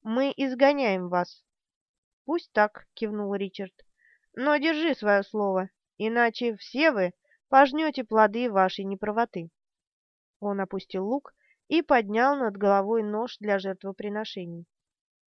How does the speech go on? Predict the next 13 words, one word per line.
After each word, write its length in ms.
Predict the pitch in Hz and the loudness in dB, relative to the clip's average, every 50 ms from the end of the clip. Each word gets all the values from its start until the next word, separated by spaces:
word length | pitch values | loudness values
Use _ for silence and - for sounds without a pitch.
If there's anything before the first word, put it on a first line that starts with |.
| _ _ _ _ _ | _ _ _ _ _
«Ваша 480 | 208 208 208 240 247 247 240 - - 247 | -2 4 8 10 10 10 10 8 4 2
бывшая 420 | 226 254 262 240 - - 247 220 | 2 2 2 2 2 0 0 0
пленница 640 | 208 - 254 302 330 277 226 208 185 - - 190 - - | 2 0 0 0 0 0 -2 -4 -4 -2 -2 -2 0 2
отвезёт 540 | - 226 - 262 - - 240 294 320 302 - | 2 0 2 0 -2 -2 -2 -2 0 0 0
этот 280 | 247 233 220 208 - | 0 0 0 -4 -4
нож 280 | 233 233 247 269 254 - | -2 -2 -2 -2 -2 -4
своим 380 | - 220 214 208 208 202 202 | -2 0 2 2 2 2 0
людям 400 | 202 220 269 294 247 302 302 294 - _ _ _ _ _ _ - | 0 0 -2 -2 -2 -2 -4 -6 -8 _ _ _ _ _ _ -2
и 160 | - 330 349 | 0 0 2
передаст 540 | 339 359 349 349 285 247 254 262 269 - - | 4 2 2 4 6 8 8 8 6 4 0
им 160 | 294 277 247 | -2 -2 -2
волю 280 | 208 208 208 208 220 | -2 -2 -2 -2 -2
духов. 440 | 220 208 190 180 - 180 170 - _ | -2 -4 -6 -6 -8 -10 -12 -12 _